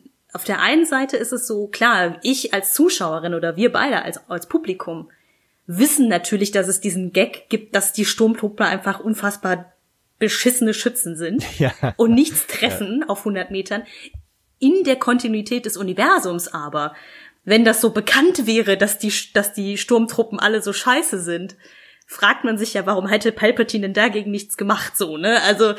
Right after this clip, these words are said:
Speaker 1: dieses, ähm, hm, weiß ich jetzt nicht. Also mal abgesehen davon, dass diese Fähigkeit, dass er Scharfschütze ist, jetzt nicht so richtig relevant ist an der Stelle.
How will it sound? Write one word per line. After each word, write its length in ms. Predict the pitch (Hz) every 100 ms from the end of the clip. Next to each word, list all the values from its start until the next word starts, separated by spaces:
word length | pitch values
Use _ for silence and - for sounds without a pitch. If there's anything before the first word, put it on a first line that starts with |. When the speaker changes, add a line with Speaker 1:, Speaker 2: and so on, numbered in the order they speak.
| - - 285 247 196
Speaker 1:
dieses, 440 | 180 196 190 -
ähm, 540 | - 190 185 185 180 - 226
hm, 400 | 226 202 160 - - -
weiß 180 | 214 220
ich 120 | -
jetzt 220 | 170 -
nicht. 240 | 185 -
Also 160 | 180 196
mal 120 | 196
abgesehen 360 | 208 226 202 196
davon, 320 | 202 226 202
dass 180 | 202 -
diese 300 | 202 185 175
Fähigkeit, 760 | - 208 254 269 - 202 208
dass 140 | 196 185
er 100 | 185
Scharfschütze 800 | - 208 277 277 - 233 - 196
ist, 340 | 220 - - _ - _ _ _ _ _ _ _ _ _ -
jetzt 480 | 185 196 196 - -
nicht 260 | 208 240 -
so 100 | 220
richtig 640 | - 262 - 220 214 -
relevant 440 | 202 185 180 254 302
ist 260 | 330 330
an 120 | 285
der 120 | 285 294
Stelle. 340 | - 294